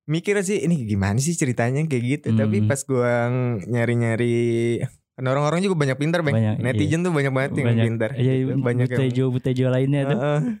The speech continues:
Speaker 1: Banyak banget netizen yang pinter, yang punya ininya sendiri tentang
Speaker 2: Hmm.
Speaker 1: cerita itu.
Speaker 2: Bener.
Speaker 1: Gue baca-baca, oh iya emang bener si siapa namanya? Si Dian.
Speaker 2: Si Dian, iya.
Speaker 1: Dian emang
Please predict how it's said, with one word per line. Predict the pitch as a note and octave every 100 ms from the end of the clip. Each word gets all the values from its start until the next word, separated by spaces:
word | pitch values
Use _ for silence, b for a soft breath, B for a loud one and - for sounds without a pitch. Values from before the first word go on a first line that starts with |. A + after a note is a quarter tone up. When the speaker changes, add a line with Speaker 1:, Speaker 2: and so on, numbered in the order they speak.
| - b b b
Speaker 1:
Banyak | B2 B2+
banget | C3+ D3 D#3
netizen | C3 B2 C3+
yang | C3+ B2
pinter, | A#2+ B2+ C3+ C#3 - -
yang | A2 A2+ A2+ A2+ A#2 A#2 A#2+ A2
punya | - A#2+ A2+ A2+ A2+ A2+ A2+ A2 - - -
ininya | - B2 A2 A2+
sendiri | A2+ A#2 A#2 A#2+ C3 -
tentang | - A2+ A2 G#2+
Speaker 2:
Hmm. |
Speaker 1:
cerita | A2+ G#2+ G#2+
itu. | G#2 G2+ A#2 C3 _
Speaker 2:
Bener. | A#2+ G#2 G2
Speaker 1:
Gue | G#2+
baca-baca, | G2+ F#2+ G2+ G2 - D#3+ _ -
oh | A2 B2 B2+
iya | B2 B2+ F3 C3+
emang | C3+ A#2+
bener | A#2+ A#2+ B2
si | C3 A#2+ A2+ A2+
siapa | A#2 A#2+ C#3+
namanya? | C#3+ B2+ C3+ D#3 D#3
Si | - -
Dian. | B2 D3+ B2+ A#2 A#2+ _
Speaker 2:
Si | - - A#2+ A2 A2
Dian, | A2+ A#2+ A2
iya. | G#2 G2
Speaker 1:
Dian | C3 B2 C4 C4+
emang | C#3 B2+